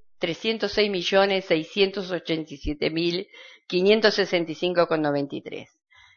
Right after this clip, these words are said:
de los que el cuarenta y uno por ciento se destinó a niñez, adolescencia, adulto mayor, género, discapacidad y familia. El resto a asistencia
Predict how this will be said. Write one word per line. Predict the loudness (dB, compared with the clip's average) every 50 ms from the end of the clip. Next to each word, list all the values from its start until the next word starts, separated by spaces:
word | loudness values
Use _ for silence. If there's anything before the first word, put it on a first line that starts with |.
| _ _ _ _ _ _ _ _ _ 4
de | 6 8
los | 8 8 8
que | 6 4
el | 4 8
cuarenta | 8 8 8 8 8 8 8 8
y | 8 8
uno | 4 4 4
por | 4 2 0
ciento | 0 -2 -2 0 0 0 2 0 0
se | 0 2 2
destinó | 4 4 2 2 0 -2 2 4 4
a | 4
niñez, | 4 2 2 2 4 4 4 4 4
adolescencia, | 4 4 4 4 2 0 4 4 6 6 4 2 -2 -2 -2 0 0 -2 -4 -10 -18 _ _ _
adulto | 4 6 6 6 4 4 4 4 6
mayor, | 6 4 4 4 2 2 2
género, | 0 0 2 2 4 4 4 4 6 4 4 2 -4 -14 -20 -20 -20 _ _ _
discapacidad | -2 -2 0 4 6 6 8 8 6 4 4 2 6 8 8
y | 8 6 4
familia. | 4 4 4 4 4 0 -2 -4 -6 -8 -10 -12 -14 -18 _ _ _ _ _ _ _ _ _ _ _ _ _ _ _ _
El | 0 2 4 6
resto | 8 8 8 8 6 8 10 10
a | 12 10
asistencia | 10 6 -2 0 2 2 2 2 4 4 4 2